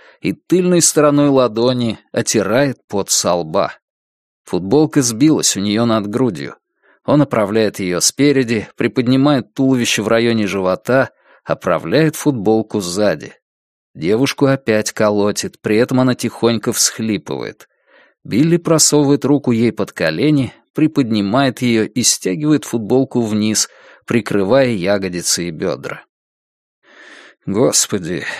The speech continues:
одеваю как младенца», думает Билли.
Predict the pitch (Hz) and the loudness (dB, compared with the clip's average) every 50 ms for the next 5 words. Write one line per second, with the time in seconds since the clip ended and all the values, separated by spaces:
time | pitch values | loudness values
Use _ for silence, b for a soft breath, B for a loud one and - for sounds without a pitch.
0 | B B B B B B 80 85 85 95 98 87 95 127 156 160 156 156 147 143 | B B B B B B -4 -4 -4 -6 -6 -2 0 2 2 4 4 4 2 0
1 | - - 127 127 - - 120 117 117 113 110 98 92 95 104 101 92 82 76 - | 0 -2 -2 -2 -2 0 0 0 2 0 0 -2 -4 -4 -4 -4 -6 -6 -6 -4
2 | - - - - B B B B B - - 107 107 113 110 107 104 98 92 82 | -4 -4 -4 -6 B B B B B -14 -12 -6 -2 -2 0 0 0 -2 -4 -6
3 | 80 80 85 90 85 78 82 80 76 - - | -8 -10 -10 -8 -8 -8 -8 -10 -12 -12 -16